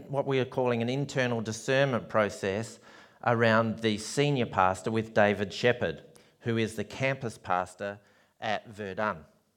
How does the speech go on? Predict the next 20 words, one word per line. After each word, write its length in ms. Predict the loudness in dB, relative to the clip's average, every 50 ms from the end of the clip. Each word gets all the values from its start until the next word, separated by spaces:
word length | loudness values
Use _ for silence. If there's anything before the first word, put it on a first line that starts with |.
| _ _ _ _ _ _ _ _ _ -20 -20 -20 _ _ _ _ _ _
So 360 | 2 4 6 6 6 4 2 -4 -2 0
we 100 | 0 4
could 180 | 6 4 8 10
go 360 | 10 10 10 8 6 2 -4 -8 -12 -14 -14 -16 -18 -8
very 280 | 0 2 4 4 4 2
wide, 440 | 0 -2 -2 0 0 -2 -2 -4 -4 0
but 160 | 0 0 0
we've 160 | 0 0 0
actually 380 | 0 0 0 -4 -8 -10 -10 -8
thought 340 | -8 -6 -2 -2 -2 -2 -2
as 160 | -2 -2 -2 -4
a 40 |
board 480 | -4 -2 -4 -4 -4 -4 -4 -4 -6 -8 -16 _ _ _ _
that 400 | 0 2 2 2 0 -2 -2 2
Dave 260 | 4 4 4 2 0
would 120 | -2 -2
always 280 | 2 4 4 4 4 2
make 220 | 0 0 0 0
the 80 | -4 -10
cut. 400 | -2 0 0 0 0 -4 -14